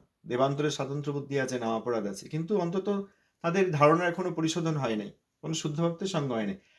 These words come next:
আবার অনেকে আছেন যারা বলবেন, "না, না,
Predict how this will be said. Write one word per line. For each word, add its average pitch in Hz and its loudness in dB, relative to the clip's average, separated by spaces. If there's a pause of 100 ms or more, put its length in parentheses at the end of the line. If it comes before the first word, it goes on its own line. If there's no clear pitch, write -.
(220)
আবার 180 10
অনেকে 202 6
আছেন 160 4
যারা 156 6 (220)
বলবেন, 214 6
"না, 226 6
না, 160 2